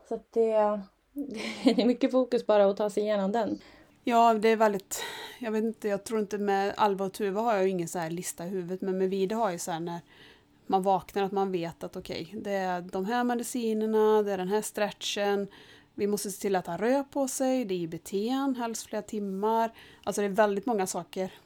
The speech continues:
Speaker 2: som man tänker att man måste hinna med. Så att en helt vanlig dag har vi ju fullt upp ändå.
Speaker 1: Ja, men exakt, precis. Det kanske kommer, förhoppningsvis då, om, om ni får beviljad assistans.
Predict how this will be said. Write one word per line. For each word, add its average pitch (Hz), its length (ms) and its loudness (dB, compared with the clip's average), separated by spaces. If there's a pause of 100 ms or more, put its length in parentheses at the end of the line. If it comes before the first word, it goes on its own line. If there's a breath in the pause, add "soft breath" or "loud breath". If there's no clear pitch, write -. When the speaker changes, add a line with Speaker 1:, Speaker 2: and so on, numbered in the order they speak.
(160)
Speaker 2:
som 202 180 -4
man 185 120 0
tänker 180 220 -2
att 170 60 -10
man 175 140 -4
måste 180 220 -8
hinna 175 280 -4
med. 185 340 2 (640 soft breath)
Så - 160 -12
att - 340 -14
en 190 140 0
helt 190 420 -4
vanlig 185 280 0
dag 165 180 -6
har 165 260 -8
vi 175 100 -8
ju 185 160 -6 (180)
fullt - 320 -10
upp - 240 -20 (220)
ändå. 175 280 -8
Speaker 1:
Ja, 262 240 4
men 254 140 2
exakt, 233 520 -4
precis. 208 480 -4 (520 loud breath)
Det 247 80 -6
kanske 302 260 0
kommer, 226 320 2
förhoppningsvis 262 640 -2
då, 214 100 2
om, 208 300 0
om 220 200 -4
ni 220 100 -6
får 226 160 -4
beviljad 208 380 0
assistans. 196 600 -2